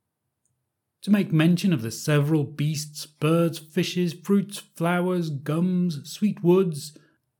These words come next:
and of their several religions and customs, would for the first require as many volumes as those of Gesnera's, and for the next another bundle of decades. The religion of the Epureme is the same which the Ingas,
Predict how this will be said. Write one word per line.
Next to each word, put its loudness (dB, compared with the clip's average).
and 0
of 2
their 0
several 0
religions -2
and -6
customs, -2
would 4
for -2
the 0
first 0
require -2
as 0
many 2
volumes 0
as -4
those -2
of -4
Gesnera's, 0
and -6
for -2
the 4
next 2
another 2
bundle 0
of -2
decades. -4
The -2
religion 0
of 0
the -4
Epureme -4
is -16
the -2
same 0
which -6
the -2
Ingas, -2